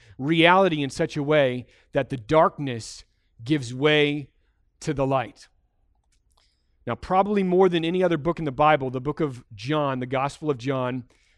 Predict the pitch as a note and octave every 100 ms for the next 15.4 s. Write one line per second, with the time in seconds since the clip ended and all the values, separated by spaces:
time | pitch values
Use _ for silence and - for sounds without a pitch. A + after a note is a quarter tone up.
0 | _ _ D3 C#3+ C#3 D#3+ D#3+ D#3+ B2 C#3
1 | C3+ - - E3+ E3 C#3+ B2+ A#2 A#2+ A2+
2 | - B2+ A#2 C3 C#3 C#3+ B2 A2+ B2+ B2
3 | A2+ - A#2+ - _ - E3 D#3+ B2 C3
4 | C3 C#3 C3 A#2+ G#2+ G2+ _ _ _ B2
5 | C#3 D3 D#3 C#3 B2+ B2+ G2+ A2 _ _
6 | _ _ _ _ _ _ - C#3 D3+ C3
7 | D#3+ F3 D#3 D#3+ D#3 E3+ E3+ D3 _ _
8 | _ _ C#3+ - - E3+ E3 E3+ C#3+ D3
9 | D3 D3 D3+ - D3+ C3 C3+ C3+ A2+ D#3
10 | E3+ - C3+ B2+ - _ _ _ - C3+
11 | D3 C3+ D#3 - - - E3+ D#3+ D3+ D3
12 | D#3+ D#3 D3 D3 D3 C#3+ C3+ A#2 C#3 B2
13 | B2 B2 _ _ _ _ C3 - C#3 C3+
14 | A#2+ - - - - F3 E3+ E3 C#3 -
15 | C#3 C3+ C3+